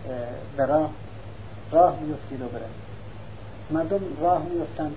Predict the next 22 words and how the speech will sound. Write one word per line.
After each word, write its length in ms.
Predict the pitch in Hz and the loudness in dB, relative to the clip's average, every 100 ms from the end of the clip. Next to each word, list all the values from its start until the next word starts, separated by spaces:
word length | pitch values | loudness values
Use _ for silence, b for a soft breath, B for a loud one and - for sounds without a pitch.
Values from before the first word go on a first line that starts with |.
| - - - - - - - - | -8 -10 -8 -8 -8 -10 -12 -4
و 260 | 139 135 127 - - - 269 | -2 0 0 -4 -8 -6 2
ضمناً 320 | 151 180 330 | 4 4 4
اعلام 300 | 302 339 320 | 6 6 4
هم 60 | 170 | 0
می‌شود 380 | 160 - 120 113 135 | 0 0 -6 -6 -8
که 80 | 131 135 | -6 -2
در 140 | 131 - - | -2 -2 -6
طول 320 | 190 170 143 - - - - - - - | -2 0 0 -2 -10 -12 -12 -10 -8 -2
مسیر، 360 | 123 123 143 147 - - - - - - - - - - - - - - - - | -2 -2 -6 -6 -8 -12 -12 -12 -12 -12 -12 -12 -12 -10 -10 -12 -12 -12 -12 -4
در 120 | 131 123 120 | -2 -2 -2
مسافت‌های 760 | 127 117 131 123 123 - 165 160 | -6 -2 -2 -2 -8 -2 0 0
معینی، 560 | 135 123 127 151 160 107 - - - - - - - - - 135 | 0 -2 -2 -2 -2 -4 -10 -12 -12 -12 -12 -12 -12 -12 -8 -4
امکاناتی 840 | 127 - 139 135 160 156 - 131 - - - - - - 131 | -4 -4 -4 0 2 0 -2 -6 -8 -12 -12 -12 -12 -10 -10
از 100 | 123 - - - | -10 -10 -10 -6
خوردن 300 | 127 127 123 | -2 -2 0
و 40 | |
آشامیدن 640 | 127 123 - 123 123 123 120 | -2 -2 -4 -6 -4 -4 -6
و 40 | 117 - - - - - | -8 -10 -12 -12 -12 -8
سایر 240 | 131 123 123 113 | -6 -4 -6 -8
چیزها 260 | 127 139 | -8 -6
وجود 320 | 135 127 165 165 | -6 -4 -4 2
دارد 260 | 151 147 | 2 2